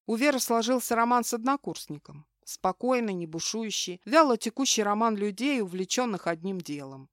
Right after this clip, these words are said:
Из одной структуры, прекрасно друг друга понимающих и поддерживающих.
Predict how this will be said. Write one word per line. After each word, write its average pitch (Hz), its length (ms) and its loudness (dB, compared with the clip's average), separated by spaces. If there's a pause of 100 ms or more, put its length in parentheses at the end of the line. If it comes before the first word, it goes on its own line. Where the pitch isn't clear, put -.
Из 202 140 0
одной 226 260 4
структуры, 208 720 -6 (180)
прекрасно 226 480 0
друг 165 180 -8
друга 180 260 -6
понимающих 190 960 -4 (100)
и 240 100 -8
поддерживающих. 127 1160 -14